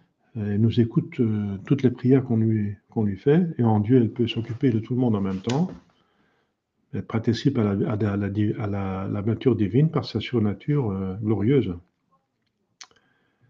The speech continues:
Voilà, donc la Sainte Vierge, ce sont un petit peu les, les huit privilèges les plus importants, n'est-ce pas ? Euh, qui sont en, en honneur de la Sainte Vierge, mais aussi en notre faveur.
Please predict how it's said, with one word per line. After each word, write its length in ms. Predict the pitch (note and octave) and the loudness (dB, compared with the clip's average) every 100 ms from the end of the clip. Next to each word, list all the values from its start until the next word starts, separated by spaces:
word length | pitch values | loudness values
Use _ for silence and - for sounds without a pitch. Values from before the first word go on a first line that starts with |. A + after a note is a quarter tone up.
| _ _ _ _ _ _ - | _ _ _ _ _ _ 4
Voilà, 140 | B2 | 8
donc 220 | A#2+ B2+ | 10 10
la 100 | C#3 | 8
Sainte 220 | A#2+ C#3+ C3+ | 6 6 6
Vierge, 220 | D3 D3 | 4 2
ce 60 | |
sont 200 | C#3+ D3+ | 2 4
un 60 | D3+ | 4
petit 140 | D3+ | 2
peu 200 | D3 E3 | 4 6
les, 560 | D3 B2+ A#2+ A#2 B2+ - | 8 6 4 2 -2 -2
les 140 | B2+ B2 | 2 4
huit 460 | A#2+ E3+ E3 - | 6 4 2 0
privilèges 500 | B2+ - A#2+ A#2+ C#3+ C#3+ | 0 2 4 6 6 4
les 60 | |
plus 140 | C3+ A#2+ | 2 2
importants, 520 | A#2 A2+ C3 C#3 D#3 | 0 -2 0 0 0
n'est-ce 160 | C3 | -2
pas ? 260 | - C#3 D#3+ - C3+ - - _ _ _ _ _ _ _ _ _ - _ - | -2 -2 -2 -6 -12 -12 -14 _ _ _ _ _ _ _ _ _ -20 _ -4
Euh, 580 | A#2+ A#2+ A#2 A#2+ A#2 A2+ - | 2 4 4 4 0 0 2
qui 80 | - | 4
sont 340 | D#3+ C#3 C3 | 6 6 6
en, 460 | B2 A2 G2+ G2+ B2 | 4 4 0 -2 2
en 120 | A#2+ | 4
honneur 220 | A#2+ C3+ | 6 6
de 60 | A#2+ | 4
la 80 | |
Sainte 240 | - A2+ G#2 | 2 -2 0
Vierge, 320 | G#2+ E3+ E3+ | 4 4 6
mais 100 | C#3 | 6
aussi 480 | A#2 - G3 F3+ - | 6 6 6 6 2
en 160 | - A#2+ | 0 4
notre 280 | D#3 E3+ C#3+ | 4 4 2
faveur. 640 | A2 C#3+ A#2 G2+ F#2 F2 | 0 0 0 -2 -4 -10